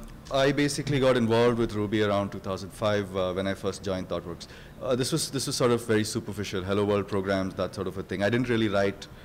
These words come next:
any single major application, but I was involved to some extent, uh, watching the user groups, watching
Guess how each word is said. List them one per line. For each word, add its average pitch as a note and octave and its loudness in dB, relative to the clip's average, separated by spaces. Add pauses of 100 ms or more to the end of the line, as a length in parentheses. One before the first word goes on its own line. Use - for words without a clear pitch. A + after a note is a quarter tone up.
(300)
any B2 2
single A#2 0
major G2+ -2
application, A2 -4 (460)
but A#2 2
I A#2+ 4
was B2 4
involved A2+ 0
to A#2 -8
some G#2+ 0
extent, G2+ -2 (200)
uh, G2 2
watching G2+ 0
the G#2 -2
user G2 -4
groups, F#2 -8
watching F#2 -4